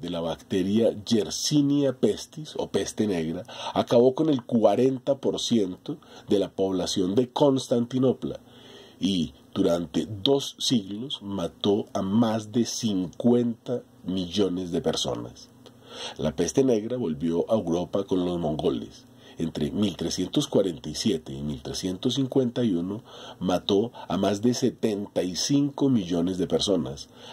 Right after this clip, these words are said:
la mitad de la población europea, un veinte por ciento de la población mundial. En mil cuatrocientos noventa y dos, la viruela y el sarampión llegaron a América, matando el noventa por ciento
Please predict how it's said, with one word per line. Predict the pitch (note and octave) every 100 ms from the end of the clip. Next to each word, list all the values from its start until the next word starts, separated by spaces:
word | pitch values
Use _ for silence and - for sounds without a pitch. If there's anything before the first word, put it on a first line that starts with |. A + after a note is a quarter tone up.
| -
la | F2 G2+ F#2
mitad | E2+ D#2+ - G2 A#2+ C3+
de | G2+
la | D#2+ D2
población | E2 D#2+ D2+ - F2+ E2+ - -
europea, | C#3 C#3 C3 C3 A2 A1 - - _ -
un | F#2+ A2+ G#2+
veinte | D#3 C#3 - G2+
por | - F2
ciento | - C#3+ A2+ - C#2 -
de | -
la | E2+ -
población | F2 D#2+ F2+ F2
mundial. | E2+ D#2 C#2+ - - - - - - - - -
En | A#2
mil | A2
cuatrocientos | - E2+ E2 - B2 G#2 - A1+
noventa | C#2 F#2+ D3 B2
y | F2+
dos, | D#2+ D#2+ - - - -
la | A#2
viruela | D3 D#3+ E3+ D#3+
y | G#2
el | F2+
sarampión | - G#2 A2 A2+ A#2+ G#2 A2
llegaron | A2+ G#2 A#2
a | G#2
América, | E2+ D#2+ D2 - - -
matando | F2 - F#2+ G#2+ B2+ B2
el | A#2 G#2 G#2
noventa | G#2+ G#2 B2 C#3 C#3 B2+ C#3+
por | - G#2+ D3+
ciento | - B2+ A#2 A#2 -